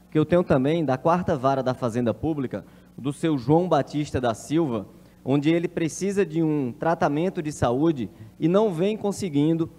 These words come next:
mesmo já tendo um julgado que favorece o seu atendimento. Então,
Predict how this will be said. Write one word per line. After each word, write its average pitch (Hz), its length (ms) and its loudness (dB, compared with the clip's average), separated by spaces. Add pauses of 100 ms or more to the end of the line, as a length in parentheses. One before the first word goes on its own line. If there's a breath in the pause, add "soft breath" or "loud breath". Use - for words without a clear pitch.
(180)
mesmo 226 460 6
já 214 160 2
tendo 208 320 -2
um 208 80 0
julgado 175 500 0
que 185 120 -10
favorece 165 840 2 (220 loud breath)
o 160 100 -2
seu 180 200 4
atendimento. 165 680 0 (460 soft breath)
Então, 143 540 4